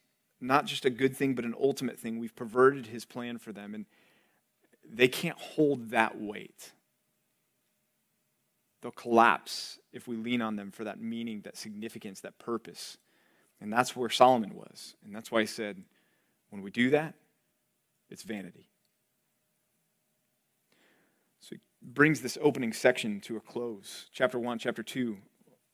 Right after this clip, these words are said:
I'm looking at this entire life, and what's my conclusion? Well, I gave it to you at the beginning. Vanity of vanities. All is vanity. Fleeting.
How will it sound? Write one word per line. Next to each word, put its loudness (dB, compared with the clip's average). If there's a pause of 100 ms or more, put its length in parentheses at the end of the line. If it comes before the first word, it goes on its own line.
I'm -14
looking 8
at 4
this -6
entire 12
life, 10
and -6
what's 0
my 8
conclusion? 4
Well, 8
I 10
gave 8
it -2
to -2
you 10
at 8
the 2
beginning. 2
Vanity 10
of -4
vanities. 2 (680)
All 12
is 6 (140)
vanity. 8
Fleeting. 8